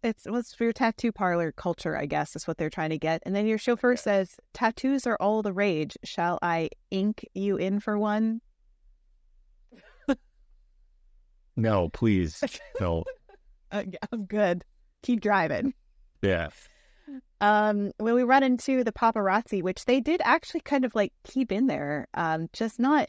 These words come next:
Speaker 1: as extreme. They're not chasing
Speaker 2: No.
Speaker 1: down.
Speaker 2: They just, they, they pop out, like, twice and take pictures. And then there's one part where it's, like, fans asking for autographs. But yeah, this is, like, right before we get into the studio gates. Uh,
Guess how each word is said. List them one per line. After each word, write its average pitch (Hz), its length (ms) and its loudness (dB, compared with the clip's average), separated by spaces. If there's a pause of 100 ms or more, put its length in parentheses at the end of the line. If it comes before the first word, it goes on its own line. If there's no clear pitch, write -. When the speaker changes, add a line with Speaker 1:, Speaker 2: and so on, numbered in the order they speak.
(120)
Speaker 1:
as 214 180 0
extreme. 170 400 -4
They're 175 120 -2
not 226 200 -2
chasing 185 560 -4
Speaker 2:
No. 165 120 -4
Speaker 1:
down. 151 580 -4 (100)
Speaker 2:
They 123 140 0
just, 156 320 0
they, 127 300 0 (120)
they 131 140 2
pop - 360 -4
out, 156 220 0
like, 104 220 0
twice 95 640 -4
and 98 140 0
take 98 220 0
pictures. 107 680 -2 (420)
And 98 100 0
then 104 100 2
there's 101 220 0
one 95 180 2
part 87 280 0
where 90 240 2
it's, - 180 -4
like, 90 160 -2
fans 85 400 -4
asking 80 400 -2
for - 180 -8
autographs. 85 680 -2 (320)
But 104 100 0
yeah, 107 100 2
this 107 180 -2
is, 123 120 -2
like, 113 180 2
right 101 220 2
before 101 380 0
we 90 100 0
get 87 240 -2
into 95 340 -2
the 80 120 -4
studio 82 500 -4
gates. 71 560 -10 (380)
Uh, 71 300 -2